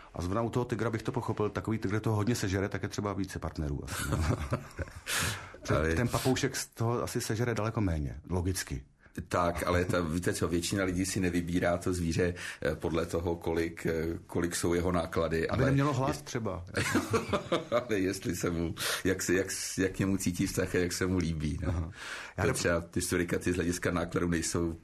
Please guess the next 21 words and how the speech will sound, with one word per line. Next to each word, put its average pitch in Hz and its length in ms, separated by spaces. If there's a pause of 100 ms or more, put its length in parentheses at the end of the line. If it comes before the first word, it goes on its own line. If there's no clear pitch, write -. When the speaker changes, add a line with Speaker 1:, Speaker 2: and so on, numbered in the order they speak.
Speaker 2:
nejsou 80 340
moc 82 220
nákladné, 82 500
přesto 82 380 (400)
tam, 78 400 (540)
tam 80 380
těch 85 220
adoptivních 78 440
rodičů 76 360
je 82 80
hodně, 76 320
že - 120
to - 140
je 78 120 (180)
hlavně 82 240
pro 87 180
děti 85 300
v-, 76 40 (160)
v-, 76 300
Speaker 1:
Velice 76 320
Speaker 2:
výjimečně 85 80